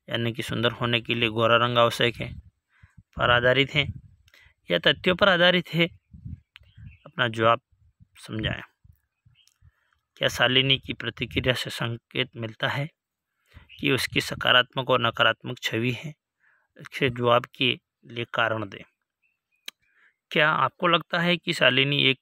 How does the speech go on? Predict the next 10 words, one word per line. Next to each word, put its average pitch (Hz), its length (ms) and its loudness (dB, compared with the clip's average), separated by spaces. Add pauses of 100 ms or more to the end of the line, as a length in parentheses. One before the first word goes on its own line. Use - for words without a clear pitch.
(160)
परिपक्व 123 440 -4
लड़की 131 320 0
है 143 160 -4 (640)
जिसके 131 260 -8
पास 123 340 0
संवाद 117 520 0
की - 140 -12
सकारात्मक - 600 -2
शैली 104 280 -6
है? 101 120 -10